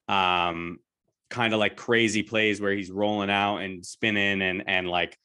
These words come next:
tries to throw the ball away at the last second, which is just so annoying.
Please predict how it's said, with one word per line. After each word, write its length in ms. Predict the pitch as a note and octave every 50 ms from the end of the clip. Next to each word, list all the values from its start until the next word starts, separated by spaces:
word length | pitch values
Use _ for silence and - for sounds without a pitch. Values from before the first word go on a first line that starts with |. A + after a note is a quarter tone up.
| _ _ _
tries 260 | - - A2 A2+ G#2+
to 80 | G#2+ A2
throw 180 | - A#2 G#2+ G#2
the 60 | G2+
ball 260 | F#2 G2+ G2+ G2+ G#2
away 120 | G#2 G2+
at 80 | F#2+ -
the 80 | G2 F#2+
last 320 | F#2+ G2 G2 F#2+ - -
second, 440 | G2+ G2 F#2 - - G2+ G2 G2 D2+ G2
which 320 | F#2 F2+ F2 - - -
is 180 | G2 E2+ E2 -
just 240 | F2+ E2 - -
so 220 | - A#2+ G#2+ G2 F#2+
annoying. 500 | F#2 F#2 F#2+ F#2+ F#2 F2+ F2 E2 E2+